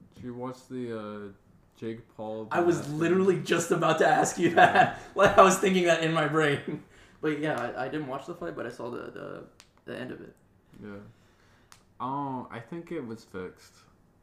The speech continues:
Speaker 1: Well, okay. I think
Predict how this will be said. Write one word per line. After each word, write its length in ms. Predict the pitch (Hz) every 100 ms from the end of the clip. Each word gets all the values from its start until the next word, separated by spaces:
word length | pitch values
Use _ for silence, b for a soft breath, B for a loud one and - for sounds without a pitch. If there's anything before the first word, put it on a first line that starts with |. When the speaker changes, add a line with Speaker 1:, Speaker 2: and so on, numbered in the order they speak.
| _ _ 131
Speaker 1:
Well, 380 | 131 127 80 - b b _ _ _ _ _ 143
okay. 360 | 147 120 92 95 b b b _ _ -
I 140 | 139
think 440 | 156 202 190 180